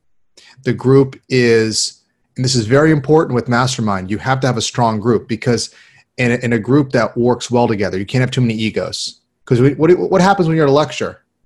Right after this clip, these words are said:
You have the ego speaker talking and you're listening. Or if you're in a study group, you have a few people that might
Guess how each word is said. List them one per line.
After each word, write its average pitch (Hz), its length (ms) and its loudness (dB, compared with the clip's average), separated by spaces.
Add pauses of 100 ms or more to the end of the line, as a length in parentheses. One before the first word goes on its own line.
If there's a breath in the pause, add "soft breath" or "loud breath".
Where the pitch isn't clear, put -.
(120)
You 139 120 -2
have 123 160 0
the 143 180 -4
ego 123 560 0
speaker - 440 -4
talking 113 640 -4
and 123 100 -4
you're 135 100 2
listening. 131 500 -2 (600 loud breath)
Or 120 420 0
if 123 140 -6
you're 123 220 2
in 123 180 -2
a 117 60 -2
study 165 320 0
group, 107 400 -4 (240)
you 127 140 -2
have 123 180 0
a 123 60 0
few 127 200 -2
people 127 460 0
that 110 460 -2 (1160)
might 113 440 -2